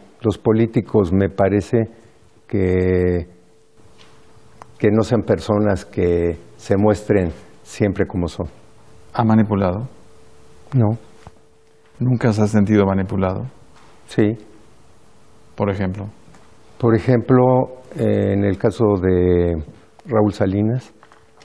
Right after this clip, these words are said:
Speaker 1: por el fiscal que en aquella época llevó ese caso, ¿sí? Me manipuló.
Speaker 2: ¿Sabe distinguir lo que es el chantaje, abogado?
Speaker 1: Sí.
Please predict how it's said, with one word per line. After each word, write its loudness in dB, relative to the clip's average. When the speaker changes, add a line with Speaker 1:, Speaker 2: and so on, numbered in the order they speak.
Speaker 1:
por -2
el -2
fiscal -2
que -4
en -2
aquella 2
época -2
llevó 0
ese -4
caso, -4
¿sí? -10
Me -2
manipuló. -4
Speaker 2:
¿Sabe 4
distinguir 4
lo 4
que -2
es -2
el 2
chantaje, -2
abogado? -2
Speaker 1:
Sí. -6